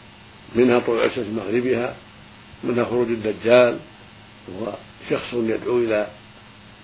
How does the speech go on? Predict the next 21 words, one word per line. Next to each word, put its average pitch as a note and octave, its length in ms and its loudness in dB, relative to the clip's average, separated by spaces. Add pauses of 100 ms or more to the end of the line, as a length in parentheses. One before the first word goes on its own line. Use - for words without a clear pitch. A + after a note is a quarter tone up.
(160)
أنه A#2 160 -2
نبي A#2+ 420 2
ثم A2+ 220 -2
يدعو A2+ 340 -2
إلى A2+ 200 0
أنه A2+ 240 -2
رب A2 160 -2
العالمين، A2+ 580 0 (580)
كافر A#2 400 0
خبيث. A#2 300 0 (760)
وفي، D#3+ 240 2
وكذلك B2 800 0
هناك A2 600 -2 (1120)
أمور A#2 320 -2
أخرى A#2 300 0
كنزول A2 360 0
المسيح G2 280 -4
ابن G#2 100 -6
مريم A#2 280 0
من G#2+ 120 -4
السماء، A2+ 540 -4